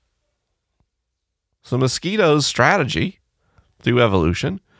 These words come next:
is to just have a lots and lots and lots and lots and lots of babies, and hopefully enough of them survive to make the next species.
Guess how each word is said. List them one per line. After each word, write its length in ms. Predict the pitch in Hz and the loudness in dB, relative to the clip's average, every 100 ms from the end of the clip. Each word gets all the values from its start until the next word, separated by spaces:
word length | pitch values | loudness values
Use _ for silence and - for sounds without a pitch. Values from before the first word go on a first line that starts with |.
| _ - _ _ _ | _ -20 _ _ _
is 200 | - 110 | -2 0
to 100 | 110 | 0
just 260 | 95 104 - | 0 0 0
have 200 | 85 78 | 0 0
a 80 | 73 | -2
lots 420 | 76 85 - - | -4 -4 -4 -6
and 120 | 73 | -4
lots 300 | 71 - - | -4 -4 -8
and 120 | 62 | -10
lots 320 | - - - | -12 -14 -14
and 100 | - | -12
lots 320 | - 71 - - | -8 -8 -8 -14
and 100 | - | -14
lots 260 | - - | -14 -18
of 80 | - | -6
babies, 560 | 95 104 101 95 - - _ _ _ _ _ _ _ _ _ _ _ | -4 -2 -2 -6 -8 -20 _ _ _ _ _ _ _ _ _ _ _
and 120 | - 90 | -4 0
hopefully 400 | 92 - - 82 | 0 0 -2 0
enough 260 | 82 82 | 0 -2
of 80 | 80 | -4
them 160 | 82 76 | -6 -4
survive 440 | - 80 85 82 | -4 -4 -2 -4
to 100 | - | -6
make 200 | 82 85 | -8 -6
the 60 | - | -6
next 200 | - - | -8 -6
species. 520 | - 175 - - - | -8 -6 -8 -10 -14